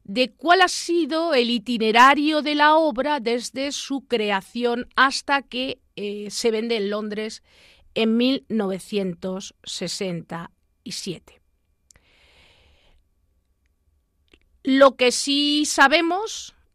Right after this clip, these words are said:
es que habitualmente este tipo de temática estaba vinculado con la vida contemplativa, es decir,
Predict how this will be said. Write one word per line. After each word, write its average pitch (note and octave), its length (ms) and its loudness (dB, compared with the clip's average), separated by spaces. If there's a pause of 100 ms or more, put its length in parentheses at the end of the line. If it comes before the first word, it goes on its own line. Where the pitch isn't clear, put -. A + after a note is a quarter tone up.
(280)
es B3+ 340 2
que D4+ 520 0
habitualmente B3 840 0
este A3+ 240 -4
tipo A#3 360 -6
de A#3 120 -2
temática C#4 800 -4 (880)
estaba B3+ 880 4 (300)
vinculado B3+ 1160 2 (300)
con D4+ 400 2 (720)
la A3 280 0
vida B3+ 600 2
contemplativa, G3 1000 -4 (100)
es G#3 120 -8
decir, G3 480 -8